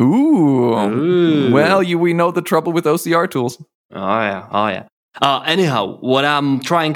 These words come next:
Speaker 2: to say here is that there is just so many different things that you could be measuring and applying process mining for. Um,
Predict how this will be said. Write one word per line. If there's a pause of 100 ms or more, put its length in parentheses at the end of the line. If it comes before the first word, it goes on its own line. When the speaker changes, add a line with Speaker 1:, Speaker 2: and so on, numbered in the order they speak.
Speaker 2:
to
say
here
is
that
there
is
just
so
many
different
things
that
you
could
be
measuring
and
applying
process
mining
for. (420)
Um,